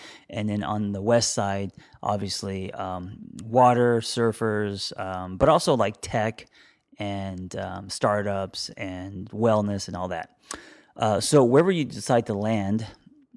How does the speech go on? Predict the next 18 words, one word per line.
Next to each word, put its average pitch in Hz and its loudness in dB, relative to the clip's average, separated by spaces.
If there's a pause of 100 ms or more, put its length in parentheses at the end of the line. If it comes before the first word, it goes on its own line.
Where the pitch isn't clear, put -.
(100)
and, 104 -2
and 110 -2
you 117 2
shouldn't 123 0
just 113 -2 (220)
think 113 -2
about 98 -6
the 101 -8
cost - -2
of 92 -10
the 92 -6
rent. 95 -6
You 101 -8
should 95 -6
really 107 -2
consider 98 -6
the 92 -10
environment, 98 -4